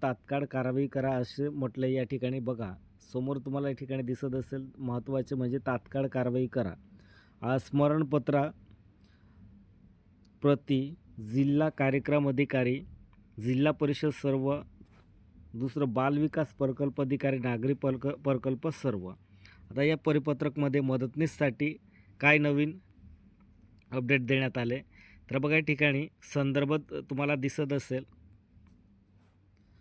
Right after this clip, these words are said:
संदर्भ एक, महिला व बालविकास विभाग, दोन हजार बावीस, क्रमांक चौऱ्याण्णव,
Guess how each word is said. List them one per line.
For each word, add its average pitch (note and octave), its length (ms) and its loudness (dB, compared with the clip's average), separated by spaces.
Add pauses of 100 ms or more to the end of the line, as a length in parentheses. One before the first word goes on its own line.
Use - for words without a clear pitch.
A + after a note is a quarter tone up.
(420)
संदर्भ C#3+ 500 4 (180)
एक, D3+ 340 0 (2750)
महिला C#3+ 400 6
व D#3+ 140 6
बालविकास D3+ 720 2
विभाग, C3+ 340 2 (2000)
दोन D3 260 4
हजार D3+ 360 4
बावीस, C#3 440 4 (1300)
क्रमांक C#3+ 480 2
चौऱ्याण्णव, C#3 960 2